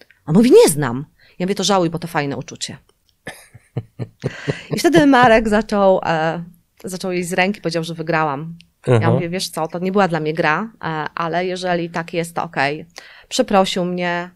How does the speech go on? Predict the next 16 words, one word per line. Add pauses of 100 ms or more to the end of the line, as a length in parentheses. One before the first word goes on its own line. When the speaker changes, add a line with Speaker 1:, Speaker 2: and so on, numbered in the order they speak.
(120)
Speaker 1:
e,
był
bardzo
miły,
sympatyczny,
nosił
mi
walizkę
do
samochodu,
Speaker 2:
Mhm.
Speaker 1:
e, (560)
ale
tego
typu
rzeczy